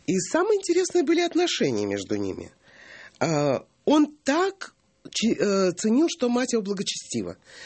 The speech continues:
Ему все, кто мог и кто не мог, рассказали о поведении Фаустины, неблагочестивом. После её смерти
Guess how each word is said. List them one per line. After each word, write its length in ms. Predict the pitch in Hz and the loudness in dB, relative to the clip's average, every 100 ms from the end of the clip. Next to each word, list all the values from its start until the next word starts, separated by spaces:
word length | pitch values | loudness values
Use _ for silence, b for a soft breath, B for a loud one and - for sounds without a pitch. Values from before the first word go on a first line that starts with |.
| B B B | B B B
Ему 420 | 214 277 311 - - | 2 4 2 -2 -12
все, 680 | - - - - 262 185 - _ _ _ | -16 -12 -10 0 2 2 -2 _ _ _
кто 200 | - 170 | -2 0
мог 240 | 170 147 139 | 2 0 -4
и 40 | |
кто 160 | 131 151 | -2 0
не 100 | 156 | 2
мог, 220 | 277 269 | 2 0
рассказали 580 | 190 - 147 196 240 226 B - | -4 -2 0 2 2 -2 B -6
о 100 | 151 | 0
поведении 500 | 170 165 156 196 185 | 2 2 2 0 0
Фаустины, 600 | - 165 - - 120 104 - | -2 -4 -2 -2 -2 -2 0
неблагочестивом. 1200 | 175 233 208 120 110 104 - - - 107 92 92 B B B B | 2 4 4 0 -8 -8 -8 -10 -6 -4 -4 -6 B B B B
После 320 | 151 147 139 | 0 0 0
её 80 | 147 | -2
смерти 580 | 147 190 254 311 - | -2 0 2 2 0